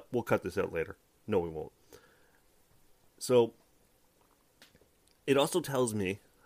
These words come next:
that they're willing to take a gamble against illegal downloads. Because if they're sending it out to a streaming service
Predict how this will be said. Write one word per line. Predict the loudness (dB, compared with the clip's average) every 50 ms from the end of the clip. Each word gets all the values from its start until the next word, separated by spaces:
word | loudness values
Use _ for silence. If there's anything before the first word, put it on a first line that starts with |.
| _ -4
that | -4 2
they're | 4 4 6
willing | 6 6 4 2 2 0
to | -2
take | -4 -2 -2 -2 -2
a | -4
gamble | -6 -6 -6 -4 -4 -2 0 0 -2 -2 -4 -12 -14
against | -12 -12 -2 0 0 2 2 0 -2 -4 -6 -6 -4
illegal | -2 0 0 0 2 2 2 2
downloads. | 2 0 -2 -2 -4 -6 -8 -10 -12 -16 -20 -20 _ _ _ _ _ _ _ _ _ _ _ _ _ _ _ _ _ _ _ _ _ _ _ _ _ _ _ _ _ _ _ _ _ _ _ _
Because | -8 -4 0 0 0 0 0 -2
if | -2 -2 -2 -2 -2 0
they're | 0 0 0
sending | 4 4 4 4 4 2 0
it | 2 2
out | 4 4 4 2 0 _ _ _ _ _ _
to | -8 -8 -8
a | -6
streaming | -8 -10 -4 0 0 2 2 0 -2 -4 -6
service | -6 -8 -6 -6 -8 -10 -10 -12 -16